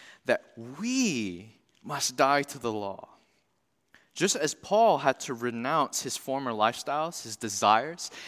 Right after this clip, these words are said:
his achievements, his accolades, his way of earning a righteousness before God, he's saying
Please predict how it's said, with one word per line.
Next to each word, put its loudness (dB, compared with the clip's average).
his 2
achievements, -4
his 2
accolades, 2
his 2
way 2
of 2
earning -2
a 0
righteousness 0
before -6
God, 2
he's -4
saying -4